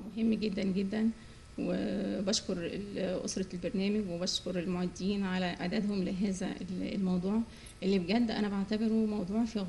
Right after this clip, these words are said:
غاية الخطورة وغاية الأهمية. وفعلا الفترة الأخيرة ف-، آه، أنا بصراحة يعني، آه، سعدت جدا جدا باختيار هذا الموضوع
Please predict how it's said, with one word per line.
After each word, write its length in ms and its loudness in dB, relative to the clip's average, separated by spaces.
غاية 300 4
الخطورة 440 0
وغاية 280 2
الأهمية. 400 0
وفعلا 260 0
الفترة 340 0
الأخيرة 480 0
ف-، 160 -2
آه، 960 -2
أنا 100 0
بصراحة 420 0
يعني، 580 2
آه، 240 -4
سعدت 380 2
جدا 280 2
جدا 440 4
باختيار 340 2
هذا 220 2
الموضوع 440 2